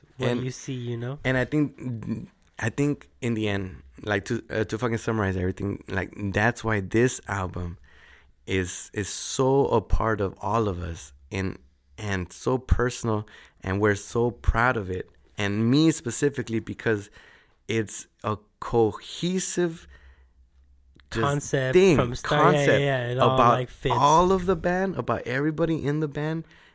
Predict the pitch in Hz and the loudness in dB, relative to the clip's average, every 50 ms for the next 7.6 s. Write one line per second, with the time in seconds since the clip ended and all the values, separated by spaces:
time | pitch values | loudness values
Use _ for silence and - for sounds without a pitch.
0 | _ _ _ - - 104 - - - 104 104 104 110 113 117 110 - - - - | _ _ _ -4 -2 -2 -2 0 0 0 0 0 -2 -4 -6 -6 -8 -8 -4 -2
1 | 104 92 - - _ _ _ _ _ _ _ _ _ _ _ - 107 107 117 117 | -2 -2 -4 -10 _ _ _ _ _ _ _ _ _ _ _ -2 0 0 0 0
2 | - - - 107 101 98 101 107 120 139 147 - - 156 156 160 151 - 101 98 | -4 -2 -2 -2 0 0 0 0 2 0 0 -2 -2 -4 -2 -2 -2 -2 -2 -2
3 | 95 95 95 98 104 117 151 185 180 165 139 113 - 107 110 110 104 101 - - | 0 0 0 0 2 2 2 0 0 0 -2 -2 -2 -2 -4 -4 -4 -4 -2 -2
4 | 104 - - _ - _ _ _ _ _ - 123 127 147 160 170 180 160 135 135 | -2 -2 -4 _ -20 _ _ _ _ _ -10 -4 -2 0 2 2 2 2 4 4
5 | 139 151 151 143 127 113 117 123 123 - - - 120 117 110 - 110 101 101 - | 4 4 2 2 0 0 -2 -2 -2 -4 -4 -4 -2 -2 -2 -4 -4 -6 -6 -6
6 | - - 104 101 101 101 107 117 117 - 98 - - - 104 101 101 98 98 - | -8 -8 -8 -6 -4 -2 -2 -2 -2 -4 -6 -10 -8 -8 -8 -6 -6 -6 -8 -8
7 | - 98 92 92 90 - - 92 90 87 - - | -8 -10 -10 -10 -10 -10 -10 -10 -10 -10 -10 -16